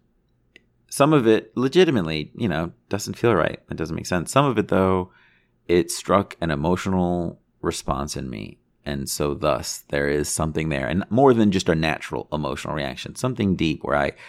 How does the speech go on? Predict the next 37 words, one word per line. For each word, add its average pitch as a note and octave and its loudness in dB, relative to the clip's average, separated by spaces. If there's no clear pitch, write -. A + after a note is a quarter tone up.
I D2 -6
wanted C#2+ -2
to E2 2
avoid G2+ 4
it. - 0
My, D2 -4
my D2 -6
throat C#2+ -4
started D2+ -2
<laughs> D#2 -8
getting F2 -4
sore, E2+ 2
and D#2+ -2
I'm F#2+ 0
exploring D#2+ 0
on, D#2 0
like, C#2+ -6
okay, D#2 0
what D2 0
don't D2+ -2
I D2 0
wanna D2 -2
say? C#2+ -4
What C#2 -6
do C#2+ -2
I C2 -2
wanna C#2 -4
be A#1 -6
honest C2+ -6
about? D2+ -4
And D2+ -2
as D2+ -4
soon G#2+ 4
as F#2+ 2
I F#2 6
went F2+ 4
to, E2+ 4